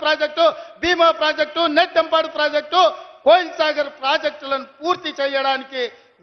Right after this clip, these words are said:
మీరు ఉదారంగా ముందుకొచ్చి మాకు సహకరించండి. మా పాలమూరు బిడ్డలు కృతజ్ఞత ఉన్నవాళ్ళు మిమ్మ-, మీ మేలు మేము ఎప్పుడు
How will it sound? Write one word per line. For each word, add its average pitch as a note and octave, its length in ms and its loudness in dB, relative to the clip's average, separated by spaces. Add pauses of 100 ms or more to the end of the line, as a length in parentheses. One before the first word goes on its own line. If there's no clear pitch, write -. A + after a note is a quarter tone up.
మీరు A#3+ 180 -4 (120)
ఉదారంగా D4 480 0 (100)
ముందుకొచ్చి A#3+ 500 -8
మాకు G#3+ 220 -10
సహకరించండి. A3+ 720 -6 (400)
మా F#3+ 100 -4 (160)
పాలమూరు A3 480 -4 (120)
బిడ్డలు A#3 340 -4 (120)
కృతజ్ఞత B3+ 540 -6 (160)
ఉన్నవాళ్ళు D#4 520 2 (600)
మిమ్మ-, G#3 520 -6
మీ G3+ 120 -16 (140)
మేలు A3 320 -2 (420)
మేము F3 280 -12
ఎప్పుడు F3+ 220 -18